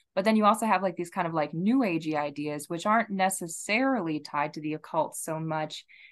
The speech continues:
as, like, these ideas about kind of, like, wellness and, and kind of, like, racism and, and things like that.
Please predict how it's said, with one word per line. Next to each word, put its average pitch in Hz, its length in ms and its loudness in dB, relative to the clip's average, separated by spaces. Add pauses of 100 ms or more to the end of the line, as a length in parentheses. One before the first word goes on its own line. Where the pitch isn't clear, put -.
as, 165 280 2
like, 160 220 4
these 165 180 0
ideas 160 400 4
about 156 280 4
kind 160 160 -4
of, 156 80 -6
like, 147 200 -2
wellness 151 500 0
and, 139 260 -6
and 151 140 -8
kind 151 160 -4
of, 143 80 -6
like, 139 160 -4
racism 139 640 -4
and, 147 220 -8
and 143 220 -8
things 139 200 -8
like 151 200 -6
that. 143 240 4